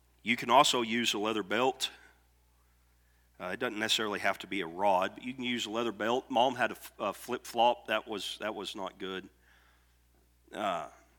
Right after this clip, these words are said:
a fly swatter. Fly swatters work too. At least they worked on me. There's a lot of that stuff I didn't do again. And, and I, I, for, I, we had a paddle, and for some reason,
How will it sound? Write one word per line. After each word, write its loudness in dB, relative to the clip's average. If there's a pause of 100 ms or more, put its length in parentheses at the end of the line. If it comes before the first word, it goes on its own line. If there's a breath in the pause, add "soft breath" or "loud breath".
(320 soft breath)
a -8
fly 6
swatter. -6 (880 soft breath)
Fly 10
swatters 2
work -2
too. -6 (2000 soft breath)
At -4
least -4
they -4
worked -4
on -6
me. -8 (180 loud breath)
There's -12
a -14
lot -2
of -8
that -6
stuff -10
I -6
didn't -12
do -10
again. -12 (640 soft breath)
And, -4
and 0
I, 0 (140)
I, -2
for, -10 (160)
I, 2 (600 loud breath)
we -2
had 6
a 0
paddle, 4 (200)
and -4
for -8
some -2
reason, -2